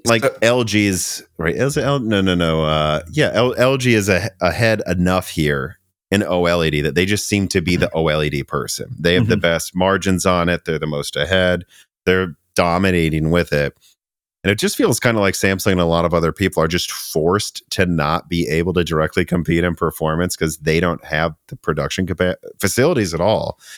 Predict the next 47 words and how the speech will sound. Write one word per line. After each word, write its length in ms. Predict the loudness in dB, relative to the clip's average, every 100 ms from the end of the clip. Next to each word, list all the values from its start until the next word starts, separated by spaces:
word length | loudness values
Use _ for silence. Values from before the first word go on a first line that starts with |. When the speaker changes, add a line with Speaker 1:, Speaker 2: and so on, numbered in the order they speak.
| -20 _ 0
Speaker 1:
I 100 | 2
think 120 | 4
this 160 | 0
could 140 | 2 2
be 100 | 2
a 60 |
big 240 | 2 0 2
game 260 | 0 0
changer 400 | 0 0 2 0
'cause 220 | -2 -2 -2
this 180 | 0
would 100 | -2 -2
actually 400 | 0 0 0 -2
allow 300 | 0 0 0
far 400 | 0 0 2 2
more 220 | 0 0
people 260 | 0 -4 -4
to 100 | -8
compete 420 | -6 -4 -2 -4
in 60 | -2
one 80 | -2
of 80 | -2
the 80 | -4
newest 320 | -4 -6 -8
technologies. 760 | -10 -14 -18 -16 -14 -12 -14 -4
Speaker 2:
Yeah, 320 | 0 2 0
it, 300 | -2 2 0 2
it, 240 | 0 -2 -10 _ _ 2
once 200 | 2 2
again, 460 | 0 0 -2 -4
that's 280 | 0 0 2
all 80 | 0
Sharp's 340 | 2 0 0
claims. 320 | 0 0 0 -4
If 160 | -4
it's 140 | -4 -2
true 240 | 0 2
that 100 | 2
it's 160 | 2 0
easy 240 | -2 -2
to 80 | -2
sca-, 320 | 0 0 0 0
if 160 | 0 0
it's 160 | -2
easy 300 | 0 0 2
to 320 | 2 2 0 -2
retool 640 | -2 -2 0 0 0 -2